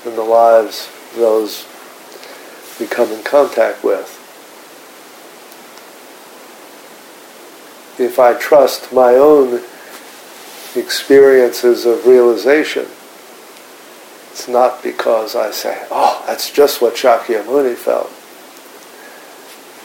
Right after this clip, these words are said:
It's because I can feel something of the old doubt, self-criticism,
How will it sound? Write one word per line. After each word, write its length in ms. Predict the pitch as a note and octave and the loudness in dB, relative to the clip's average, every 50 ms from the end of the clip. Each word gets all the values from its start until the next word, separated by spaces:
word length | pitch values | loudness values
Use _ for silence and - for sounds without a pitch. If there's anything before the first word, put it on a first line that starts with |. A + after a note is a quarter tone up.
| - - - - | -20 -20 -20 -20
It's 120 | - - - | -18 -18 -16
because 520 | - - - - - - A#2+ A#2 A2 - | -10 -10 -10 -10 -8 -6 -6 -6 -2 0
I 160 | A#2 A2+ A2+ | 0 0 0
can 240 | A2+ - - G#2+ - | -2 -4 -10 -10 -12
feel 580 | - - - D#3 D3+ C#3 C3 A#2+ A2+ G#2+ G2+ - - - - - - - - - - - - - - - - - - - - - - - - - - - - - - - - - - - - - - - - - - - - - - - - - - - | -14 -2 2 4 6 8 8 6 6 4 0 -4 -10 -20 -20 -20 -20 -20 -20 -20 -20 -20 -20 -20 -20 -20 -20 -20 -20 -20 -20 -20 -20 -20 -20 -20 -20 -20 -20 -20 -20 -20 -20 -20 -20 -20 -20 -20 -20 -20 -20 -20 -20 -20 -20 -20 -20 -20 -20 -20 -20 -14
something 640 | - - - C3 B2+ B2+ - - B2 A#2+ A2+ G#2+ | -12 -4 0 0 0 0 2 2 0 0 2 -2
of 300 | A2 G#2+ G#2+ G#2+ G2+ - - - - - - - - - - - - - - - - - - - - - - - - - - - - | -4 -4 -4 -4 -6 -10 -14 -20 -20 -20 -20 -20 -20 -20 -20 -20 -20 -20 -20 -20 -20 -20 -20 -20 -20 -20 -20 -20 -20 -20 -20 -14 -8
the 100 | B2+ B2 | -4 -2
old 540 | A#2+ A2+ A#2 A#2+ A#2+ A#2+ A#2+ A2+ A2+ G#2 G2+ - - - - - - - - - - - - - - - - - - - - - - - - - - - - - - - - - - - - - - - - - | 0 2 4 4 4 4 4 2 -2 -6 -10 -18 -20 -20 -20 -20 -20 -20 -20 -20 -20 -20 -20 -20 -20 -20 -20 -20 -20 -20 -20 -20 -20 -20 -20 -20 -20 -20 -20 -20 -20 -20 -20 -20 -20 -20 -20 -20 -20 -20 -8 -2
doubt, 520 | - B2 A#2 A#2+ A#2+ A#2 A2+ - - - - - - - | 2 4 4 6 6 4 2 0 -4 -12 -20 -20 -18 -12
self-criticism, 1300 | - - - - A#2+ A#2 A#2 A2+ - - - B2+ B2 A#2+ A#2+ A2 - - B2 A#2+ A2 G#2+ A#2 A2+ G#2+ G#2+ | -10 -8 -4 0 0 0 0 0 -4 -6 0 0 2 2 2 -2 -2 -4 -4 -6 -6 -6 -8 -8 -10 -10